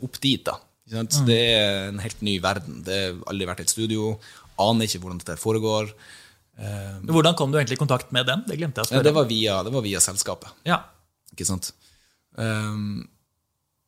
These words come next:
Speaker 1: og så er det selvfølgelig det, når du er nordlending i tillegg, så er det klart, da er det, terskelen er litt lavere, fordi at, men det er på en måte bare noe kjent bare der, ikke
Speaker 2: Ja.
Speaker 1: sant? Men, men, eh,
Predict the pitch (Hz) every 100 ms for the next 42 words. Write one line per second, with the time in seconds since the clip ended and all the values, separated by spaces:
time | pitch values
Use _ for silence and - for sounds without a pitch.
0 | _ - 123 123 113 107 110 101 107 101
1 | 101 107 104 107 113 104 87 76 107 104
2 | 87 - 98 92 92 98 95 90 85 82
3 | 104 - 85 82 85 85 87 73 - 92
4 | 87 101 95 95 - 95 90 98 98 95
5 | - 95 - 82 90 92 - - _ -
6 | 135 123 - _ _ _ - 120 120 101
7 | 120 117 117 113 110 98 69